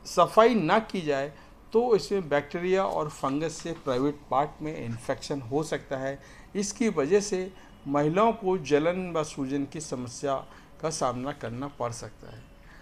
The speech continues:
गर्भपात के बाद इन्फेक्शन से कैसे बचाव करना चाहिए, ये मैं आपको बता रहा हूँ। गर्भपात के बाद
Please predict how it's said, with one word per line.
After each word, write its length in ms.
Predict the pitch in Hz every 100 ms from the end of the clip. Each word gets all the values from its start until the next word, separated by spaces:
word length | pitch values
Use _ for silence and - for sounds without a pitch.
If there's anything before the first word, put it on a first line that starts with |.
| - - -
गर्भपात 680 | 139 208 247 214 226 226 -
के 220 | 208 208 214 - 143
बाद 320 | 143 156 156
इन्फेक्शन 640 | 170 147 - 180 - 202 180
से 220 | - 196 - -
कैसे 400 | 196 196 - 233 240 170
बचाव 340 | 147 - 151 156 127
करना 300 | 117 123 117
चाहिए, 420 | 120 131 156 254 - - - - - - 156
ये 100 | 151
मैं 140 | 135
आपको 220 | 113 -
बता 260 | 117 117 123
रहा 120 | 131
हूँ। 140 | 175 - - - - - - - 135
गर्भपात 800 | 127 196 254 254 220 220 214 -
के 100 | 185
बाद 360 | 151 165 196